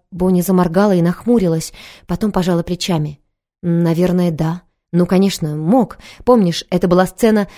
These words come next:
друидского жертвоприношения, и у него был настоящий нож. Мы сначала думали взять муляж, но ведь он должен был просто лежать рядом с Таннером, и мы решили, что это абсолютно безопасно.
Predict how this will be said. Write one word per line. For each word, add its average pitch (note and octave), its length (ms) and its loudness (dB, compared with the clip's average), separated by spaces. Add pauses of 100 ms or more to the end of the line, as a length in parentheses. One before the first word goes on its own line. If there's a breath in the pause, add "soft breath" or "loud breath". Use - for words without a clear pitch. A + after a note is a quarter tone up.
друидского G#3 640 0
жертвоприношения, G#3+ 1120 0 (240 loud breath)
и F#3+ 100 0
у F#3 60 4
него D#3 240 2
был D#3 180 0
настоящий F3 560 -4
нож. G3+ 380 -8 (300)
Мы G3+ 140 4
сначала G3 440 2
думали F#3+ 280 2
взять F#3+ 280 0
муляж, G3+ 440 0
но E3 100 0
ведь D#3 260 -6
он D#3 200 -4
должен D#3 340 -2
был D#3 120 -4
просто D3+ 400 -8
лежать D#3 340 -4
рядом E3 240 -2
с - 100 -10
Таннером, F3 460 -2 (260 loud breath)
и A3+ 100 2
мы A#3+ 80 6
решили, A3+ 300 -2
что - 180 -8
это F3 160 -4
абсолютно E3 480 -6
безопасно. D#3+ 640 -8